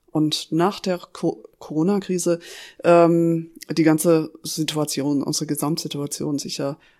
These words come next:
fundamental geändert hat. Und, ähm,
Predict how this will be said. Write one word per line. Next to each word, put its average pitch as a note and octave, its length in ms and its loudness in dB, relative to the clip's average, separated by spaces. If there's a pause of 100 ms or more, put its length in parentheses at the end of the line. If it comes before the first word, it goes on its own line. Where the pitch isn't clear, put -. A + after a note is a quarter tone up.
fundamental E3 640 2
geändert G#3+ 460 2
hat. F#3+ 260 -4 (440)
Und, E3+ 580 2
ähm, D#3+ 580 6